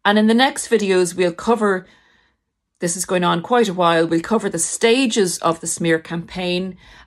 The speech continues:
and how you can deal with the smear campaign to best and effectively, uh, for yourself, and how the smear campaign backfires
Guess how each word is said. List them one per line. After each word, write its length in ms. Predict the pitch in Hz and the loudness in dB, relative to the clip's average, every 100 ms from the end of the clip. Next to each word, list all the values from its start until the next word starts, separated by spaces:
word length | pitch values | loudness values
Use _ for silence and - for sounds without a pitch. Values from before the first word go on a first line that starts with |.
| - | 0
and 520 | 196 190 185 180 - - _ | 2 2 0 -4 -8 -14 _
how 260 | - 220 214 | -2 4 4
you 340 | 202 185 233 | 2 2 2
can 240 | 269 - 196 | 2 -2 0
deal 260 | 170 160 | 2 2
with 140 | 151 147 | 2 -2
the 80 | - | -8
smear 320 | - 175 160 | -6 -2 -2
campaign 840 | 160 160 165 - 165 175 208 240 - - | -4 -10 -8 -6 -4 -2 -2 -4 -8 -6
to 100 | - | -4
best 480 | 165 175 190 - - | 0 0 0 -8 -8
and 140 | 180 | -4
effectively, 840 | 170 - 170 - 175 170 165 180 196 _ _ _ - | -4 -2 -4 -4 -12 -2 -2 -2 -8 _ _ _ -2
uh, 160 | 170 170 | 0 0
for 180 | - | 0
yourself, 720 | 180 170 165 156 165 214 - - _ _ - | 0 0 0 0 0 -2 -10 -20 _ _ 0
and 460 | 185 185 185 180 - - - | 2 2 0 -4 -8 -14 -8
how 240 | 277 339 | 0 0
the 100 | 339 | 0
smear 300 | 320 233 226 | -2 2 2
campaign 600 | 220 180 - 202 185 170 - | 0 -8 -6 -6 -4 -6 -2
backfires 840 | 226 - - 185 175 143 143 - | -4 -4 0 2 4 2 0 -6